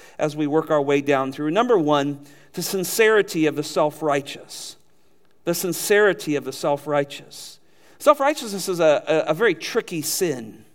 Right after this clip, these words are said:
Self-righteous people don't come out often and just say, "Oh, woe is me." Um, self-righteousness, you, you're able to hide behind something. And this has been a theme of the Lord Jesus in, throughout his earthly ministry.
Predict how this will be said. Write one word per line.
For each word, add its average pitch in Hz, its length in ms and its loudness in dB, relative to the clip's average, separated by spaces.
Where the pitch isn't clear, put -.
Self-righteous 208 680 2
people 180 600 0
don't 202 440 2
come 208 200 0
out 185 360 4
often 175 480 4
and 151 140 -2
just 156 280 -6
say, 170 500 6
"Oh, 185 220 4
woe 196 380 6
is 156 220 0
me." 165 560 -2
Um, 156 560 4
self-righteousness, 226 760 2
you, 190 180 0
you're 190 120 2
able 226 160 2
to 175 60 2
hide 214 540 0
behind 147 500 -4
something. - 560 -10
And 147 120 -6
this 214 200 6
has 233 100 -6
been 226 160 4
a 196 60 4
theme 214 340 0
of 196 80 2
the 185 100 0
Lord 185 280 2
Jesus 175 420 -2
in, 170 160 -2
throughout 175 380 6
his 170 380 -4
earthly 170 400 -2
ministry. 175 840 -4